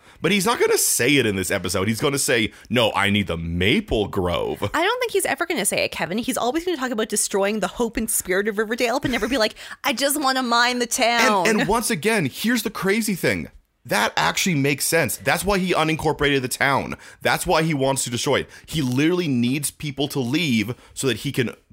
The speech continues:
Speaker 1: buy the land and just strip mine it.
Speaker 2: Now, he will never say this because the show will still make his motivation that he's mad at Veronica.
Speaker 1: I need,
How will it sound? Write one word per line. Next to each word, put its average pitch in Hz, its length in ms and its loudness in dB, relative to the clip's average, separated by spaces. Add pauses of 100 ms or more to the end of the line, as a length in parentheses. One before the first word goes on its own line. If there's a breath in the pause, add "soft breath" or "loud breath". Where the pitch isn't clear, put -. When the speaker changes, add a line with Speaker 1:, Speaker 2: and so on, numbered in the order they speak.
Speaker 1:
buy 104 320 2
the 143 140 0
land 131 680 0 (420 soft breath)
and 120 240 0
just 120 280 0
strip - 440 -2
mine 92 320 2
it. - 280 -4 (420 soft breath)
Speaker 2:
Now, 254 460 2
he - 180 -2
will 320 140 -2
never 302 320 0
say 302 240 -2
this - 260 0
because 240 360 -6
the 254 120 2
show 277 560 2
will 262 140 0
still 254 320 -2
make 277 180 -4
his 247 140 -4
motivation 254 680 -2
that 254 100 2
he's 240 260 -2
mad 208 260 4
at 226 140 -2
Veronica. 214 520 2
Speaker 1:
I 131 200 4
need, 135 240 2